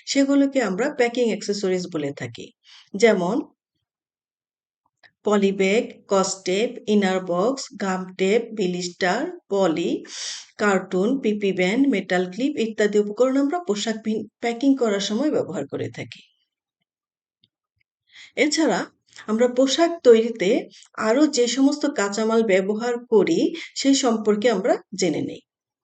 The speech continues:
পোশাক তৈরিতে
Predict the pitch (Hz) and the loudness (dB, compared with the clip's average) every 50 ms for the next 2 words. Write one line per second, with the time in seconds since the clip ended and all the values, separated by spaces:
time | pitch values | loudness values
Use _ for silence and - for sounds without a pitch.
0 | _ _ _ _ _ _ _ _ _ _ _ _ _ _ _ _ _ _ _ _ | _ _ _ _ _ _ _ _ _ _ _ _ _ _ _ _ _ _ _ _
1 | _ _ _ _ _ _ _ _ 262 269 269 339 339 339 339 - 254 247 220 196 | _ _ _ _ _ _ _ _ 0 0 2 2 0 0 0 4 6 6 6 6
2 | 202 196 - - 220 311 | 2 0 0 0 2 2